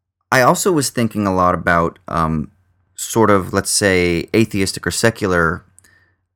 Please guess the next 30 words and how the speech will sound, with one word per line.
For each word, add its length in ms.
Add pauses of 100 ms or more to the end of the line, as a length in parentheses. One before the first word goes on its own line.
(200)
interpretations 680
of 100
Christianity, 840 (500)
like 340
someone 240
like 180
Alain 320
Badiou, 540 (200)
with 100
regards 400
to 120
the 80
rupture 480
idea. 340 (560)
And 120
then 80
also 600 (240)
people 240
like 200
Karl 280
Barth, 460 (1000)
right? 300 (880)
And 300
I 80
think 180
this 180
matters 360
because 400
I 80
think 300